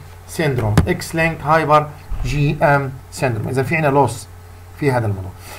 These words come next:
اذا لوك لايك لا عندي ميموري ولا عندي ايش؟ ديفرنشيشن ولا عندي حيكون فورميشن لبلازما سيل. وهذا ال-،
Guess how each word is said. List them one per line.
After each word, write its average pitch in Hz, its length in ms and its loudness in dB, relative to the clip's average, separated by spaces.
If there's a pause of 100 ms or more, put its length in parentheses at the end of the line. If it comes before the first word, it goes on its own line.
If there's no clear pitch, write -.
(180)
اذا 143 120 0
لوك 220 440 0
لايك 151 360 2 (540)
لا 190 200 6
عندي 180 260 4
ميموري 190 440 4 (360)
ولا 185 180 4
عندي 180 300 4
ايش؟ 185 340 2 (260)
ديفرنشيشن 185 920 2 (320)
ولا 220 180 8
عندي 185 380 4 (220)
حيكون 175 340 0
فورميشن 165 480 -2
لبلازما 139 540 2
سيل. 220 340 2 (580)
وهذا 190 400 2
ال-، 214 140 -2